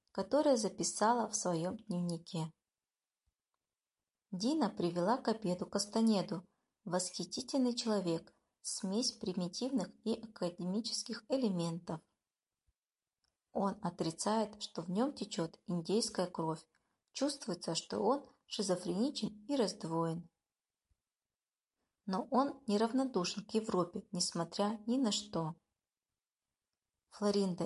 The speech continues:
и я часто ездим туда, особенно в Италию", с довольной улыбкой признался он. В конце концов, один из его дедушек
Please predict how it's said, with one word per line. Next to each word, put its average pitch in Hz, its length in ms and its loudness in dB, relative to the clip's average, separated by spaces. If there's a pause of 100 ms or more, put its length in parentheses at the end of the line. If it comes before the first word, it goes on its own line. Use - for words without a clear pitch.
(120)
и 185 80 -6
я 247 360 2
часто 233 380 0
ездим 208 440 2
туда, 160 400 0
особенно 269 520 4
в 226 100 2
Италию", 175 460 2 (380)
с - 120 -10
довольной 208 560 2
улыбкой 180 500 2
признался 220 800 -2
он. 165 280 -2 (680)
В - 40 -20
конце 202 320 0
концов, 180 640 2
один 190 300 0 (100)
из 180 200 -4
его 180 240 0
дедушек 233 640 2